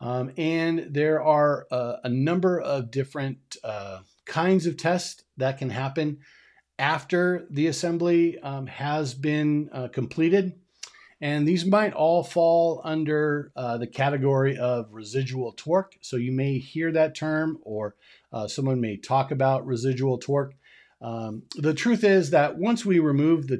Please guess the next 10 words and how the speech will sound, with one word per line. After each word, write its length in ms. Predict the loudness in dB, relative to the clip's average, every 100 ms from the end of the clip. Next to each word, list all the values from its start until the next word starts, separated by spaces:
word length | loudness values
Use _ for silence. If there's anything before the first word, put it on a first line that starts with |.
| -4
tool 300 | -2 0 0
from 520 | -2 -4 0 0 -2 -4
a 140 | -6 -4
fastener, 680 | -4 -4 -4 -2 -2 -4 _ _ -20 _
there 400 | -4 0 2 2
is 440 | 0 -2 0 0 0
no 300 | 2 4 6
longer 500 | 6 4 2 2 0
any 260 | 0 -2
torque, 560 | -2 -2 0 0 -2 -20